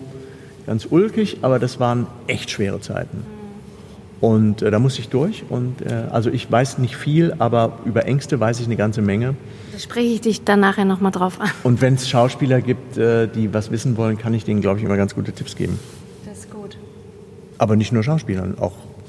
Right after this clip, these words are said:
Speaker 1: so. Ich könnte darüber tatsächlich, weil ich mich irre damit auseinandergesetzt habe, darüber tatsächlich, äh, äh,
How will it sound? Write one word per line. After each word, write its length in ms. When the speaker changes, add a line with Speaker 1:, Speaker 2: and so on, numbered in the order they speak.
Speaker 1:
so. 220
Ich 60
könnte 260
darüber 360
tatsächlich, 360
weil 80
ich 60
mich 180
irre 200
damit 240
auseinandergesetzt 760
habe, 220
darüber 280
tatsächlich, 560
äh, 200
äh, 260